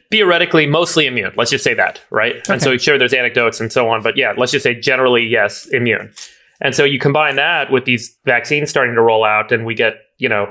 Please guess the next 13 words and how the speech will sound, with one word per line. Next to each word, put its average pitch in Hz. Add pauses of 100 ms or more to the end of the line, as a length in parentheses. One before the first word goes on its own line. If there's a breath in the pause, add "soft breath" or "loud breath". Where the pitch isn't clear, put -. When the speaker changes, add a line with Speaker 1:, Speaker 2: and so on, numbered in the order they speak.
Speaker 1:
a, 110
a 110
pretty 123
kind 117
of 107
comfortable 113
position 107
in 110
terms 107
of 104
the 104
pandemic 107
in, 104